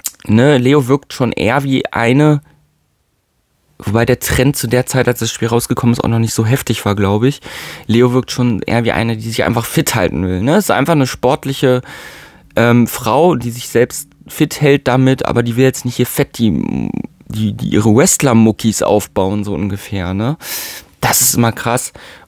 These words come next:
Und, ähm, ja, heutzutage ganz, ganz schlimm geworden, was das angeht.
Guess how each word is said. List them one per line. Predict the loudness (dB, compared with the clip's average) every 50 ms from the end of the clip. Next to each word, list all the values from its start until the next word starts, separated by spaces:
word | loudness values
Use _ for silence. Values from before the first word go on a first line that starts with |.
| _ -6
Und, | -4 -2 -2 -2 -2 -4 -4 -6 -8 -8
ähm, | -6 -4 -4 -2 -4 -4 -6 -10 _ _ _ _ _ _ -4
ja, | -2 0 0 -2 -4 _ _ -8 -2
heutzutage | 0 0 0 0 0 0 2 2 2 2
ganz, | 2 0 0 0
ganz | -2 -2 -2 -2
schlimm | -2 0 0 0
geworden, | 0 -2 -2 -2 0 0 0 -2 -4 -6 _ _ _ _ _ _ _ _ _ _ _ _
was | -10 -10 -8 -4
das | -2 -2 -2 0
angeht. | 0 0 2 2 2 2 0 -2